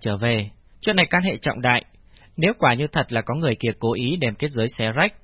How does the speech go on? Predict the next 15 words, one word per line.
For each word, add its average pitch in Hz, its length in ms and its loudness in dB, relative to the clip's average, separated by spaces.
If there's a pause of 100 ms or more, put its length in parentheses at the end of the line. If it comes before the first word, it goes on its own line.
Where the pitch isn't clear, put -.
(140)
như 120 180 0
vậy 117 260 0
thì 113 80 -6
rất 143 180 -4
có 113 120 0
vấn 120 200 -4
đề. 110 260 0 (500)
Có 233 100 -2
thể 170 160 2
vật 127 240 -2
kia 123 180 0
đã 123 60 -2
được 165 200 -2
thả 101 180 -4
đi. 113 300 0